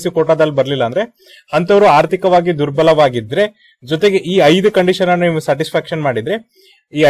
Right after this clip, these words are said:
ಐದು conditions ಅನ್ನ ಏನಪ್ಪಾ ಅಂದ್ರೆ ನಿಮ್ದು ಯಾವ್ದು eligible ಆಗ್ಲಿಲ್ಲ ಅಂದ್ರೆ ಅವಾಗ ನೀವ್ ಏನಾಗ್ತೀರಾ ಅಂದ್ರೆ ಆರ್ಥಿಕ ದುರ್ಬಲರಾಗ್ತೀರಾ. ಅಂತವ್ರಿಗೆ ಏನಪ್ಪಾ ಅಂದ್ರೆ ಕೇಂದ್ರ ಸರ್ಕಾರದಲ್ಲಿ ಉದ್ಯೋಗಕ್ಕಾಗಿ ಮತ್ತೆ ಶಿಕ್ಷಣ ಸಂಸ್ಥೆಯಲ್ಲಿ ಪ್ರವೇಶಕ್ಕಾಗಿ ಏನಪ್ಪಾ ಅಂದ್ರೆ ಹತ್ತು percent reservation ಅನ್ನ ಕೇಂದ್ರ ಸರ್ಕಾರ ಏನಪ್ಪಾ ಅಂದ್ರೆ ರಾಜ್ಯಕ್ಕೆ ಆರ್ಥಿಕ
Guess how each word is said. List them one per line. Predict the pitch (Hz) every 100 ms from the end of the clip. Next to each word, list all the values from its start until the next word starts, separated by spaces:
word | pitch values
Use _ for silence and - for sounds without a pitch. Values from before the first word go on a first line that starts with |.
| 160
ಐದು | 202 196
conditions | 185 185 185 175
ಅನ್ನ | 180 170
ಏನಪ್ಪಾ | 165 170
ಅಂದ್ರೆ | 175 170
ನಿಮ್ದು | 151 135
ಯಾವ್ದು | 147 165
eligible | 143 151 151 156 139
ಆಗ್ಲಿಲ್ಲ | 131 139 117
ಅಂದ್ರೆ | 107 170 220 _ _ _ _ _
ಅವಾಗ | 135 185 196
ನೀವ್ | 185 175
ಏನಾಗ್ತೀರಾ | 175 170 156
ಅಂದ್ರೆ | 156 185
ಆರ್ಥಿಕ | 143 143 - 151
ದುರ್ಬಲರಾಗ್ತೀರಾ. | 143 151 156 147 143 165 190
ಅಂತವ್ರಿಗೆ | 156 156 190 180
ಏನಪ್ಪಾ | 175 160
ಅಂದ್ರೆ | 170 190
ಕೇಂದ್ರ | 170 180 175
ಸರ್ಕಾರದಲ್ಲಿ | 170 170 165 165 185 160
ಉದ್ಯೋಗಕ್ಕಾಗಿ | 139 160 175 175 170 165 160
ಮತ್ತೆ | 151 190
ಶಿಕ್ಷಣ | 156 - 170 170
ಸಂಸ್ಥೆಯಲ್ಲಿ | 156 - 160 -
ಪ್ರವೇಶಕ್ಕಾಗಿ | 143 156 - 156 143
ಏನಪ್ಪಾ | 139 131
ಅಂದ್ರೆ | 180 226 _ _ _ _
ಹತ್ತು | 160 - 196
percent | 196 190 185 170
reservation | 147 160 156 170 143
ಅನ್ನ | 190 220 _ _ _
ಕೇಂದ್ರ | 170 202 202
ಸರ್ಕಾರ | 190 175 170 165
ಏನಪ್ಪಾ | 160 160
ಅಂದ್ರೆ | 185 143
ರಾಜ್ಯಕ್ಕೆ | 147 170 180 202 143
ಆರ್ಥಿಕ | 151 180